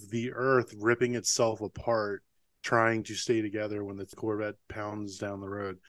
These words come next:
It was just gone. We used to say that the Lexus sounded as good and the Mercedes sounded as good.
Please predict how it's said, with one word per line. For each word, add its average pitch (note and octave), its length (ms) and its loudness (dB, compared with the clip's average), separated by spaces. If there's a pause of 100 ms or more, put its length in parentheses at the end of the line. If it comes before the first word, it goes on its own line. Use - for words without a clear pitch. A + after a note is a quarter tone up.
It A#2 80 4
was A#2 200 10
just - 420 2 (540)
gone. G#2 500 0 (100)
We F3 120 0
used F#3 160 2
to F3+ 60 0
say E3 180 8
that D#3+ 140 4
the D#3+ 80 2
Lexus C3 420 4
sounded B2 420 4
as A#2+ 220 6
good A2+ 480 0
and A2 100 -4
the A2 60 -6
Mercedes A2+ 580 0
sounded G#2+ 300 -6
as G2 160 -6
good. G2+ 320 -6